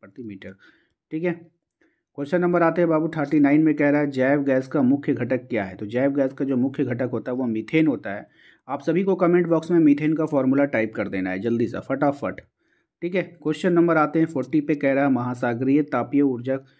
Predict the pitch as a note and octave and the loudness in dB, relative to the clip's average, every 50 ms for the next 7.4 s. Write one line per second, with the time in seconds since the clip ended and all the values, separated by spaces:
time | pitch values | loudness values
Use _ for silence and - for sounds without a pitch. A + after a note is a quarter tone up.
0 | _ _ _ _ _ _ _ _ _ _ D#3 D3+ F3 F#3+ F#3+ - E3+ F3 D#3+ D#3+ | _ _ _ _ _ _ _ _ _ _ -6 -4 -4 -4 -6 -4 -2 0 2 2
1 | D#3 D3 D#3 D3+ D3+ D3+ D3 C#3+ C#3 C3+ C3 - B2+ B2 C3+ C#3 C#3 - D3 - | 2 2 2 2 4 4 4 4 2 0 -2 -4 -2 0 0 -2 -2 -2 -4 -4
2 | - C#3 C#3 C#3 - D3 C3 B2 C3 B2+ C3+ C3 C3+ - A#2 A2 A2 - A#2+ A#2+ | -2 -2 -4 -2 -2 -4 -2 0 0 -2 -2 -2 -4 -4 -4 -4 -4 -4 -4 -4
3 | C3 C3+ C3 - - _ _ _ _ _ - B2 A#2+ A2+ G#2+ A2 C3+ D3+ D#3 D3+ | -4 -4 -6 -12 -20 _ _ _ _ _ -14 -14 -12 -12 -8 -4 -2 0 2 2
4 | C#3 C3+ C#3+ C3+ B2+ B2 C#3 A#2+ A#2 A2+ A#2 A2+ A#2 A#2 B2+ C#3+ D3+ - _ _ | 0 0 -2 -4 -4 -4 -4 -4 -4 -4 -4 -4 -2 -2 -4 -4 -6 -10 _ _
5 | _ _ _ _ _ _ _ _ _ _ D#3 D#3+ D#3+ D#3 E3 C#3+ D3+ C3+ B2 A#2+ | _ _ _ _ _ _ _ _ _ _ -4 -4 -4 -4 -4 -4 -2 -4 -4 0
6 | C3 C#3+ C#3+ C#3+ C3 A2+ A#2+ C3 C3 B2+ A#2 A2+ A#2 C3+ B2 A#2 A2+ G#2+ A2+ A2 | 0 -2 0 0 -2 -2 -2 -2 0 0 -2 -2 -2 -4 -4 -4 -4 -4 -4 -6
7 | G#2+ - G2+ G#2 G#2 G#2 G#2+ | -6 -8 -10 -10 -12 -14 -16